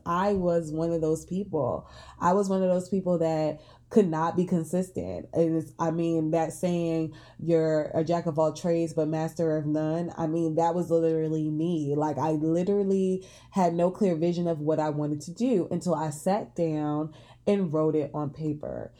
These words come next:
Of course, it's hard to just go step by step when you are including outside factors or you have not yet learned how to clear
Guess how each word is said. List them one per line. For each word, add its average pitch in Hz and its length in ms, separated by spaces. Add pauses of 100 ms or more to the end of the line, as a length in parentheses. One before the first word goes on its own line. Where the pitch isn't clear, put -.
(200)
Of 190 140
course, 220 540
it's 170 220
hard 185 540
to 156 440 (1080)
just 185 340 (400)
go 175 240
step 190 300
by 196 160
step 196 320
when 165 180
you 170 220
are 160 380
including 160 640
outside 151 400
factors 226 800
or 160 180
you 165 220
have 160 140
not 165 320
yet 160 260
learned 165 380
how 160 180
to 151 280
clear 170 760